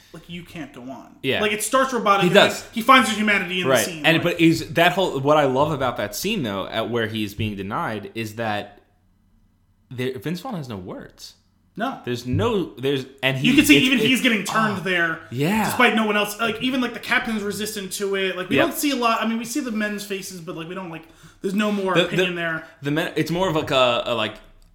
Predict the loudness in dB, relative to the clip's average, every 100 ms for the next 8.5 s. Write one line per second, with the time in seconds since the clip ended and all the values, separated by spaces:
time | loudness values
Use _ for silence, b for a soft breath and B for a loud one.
0 | -20 -12 -6 -4 -4 -6 -4 -6 -4 -6
1 | -6 -6 -6 -6 -8 -6 -6 -6 -10 -4
2 | -2 0 -2 0 -2 -2 -4 -4 -2 0
3 | -2 -8 -10 0 2 4 2 2 2 4
4 | 6 6 4 -2 -2 -4 -4 -4 -4 -4
5 | -6 -8 -10 -8 -4 -2 -4 -4 -8 -4
6 | -4 -4 -6 -4 -4 -4 -2 -4 0 2
7 | 2 2 2 2 0 -2 -6 -4 -4 -4
8 | -2 -2 0 -2 -2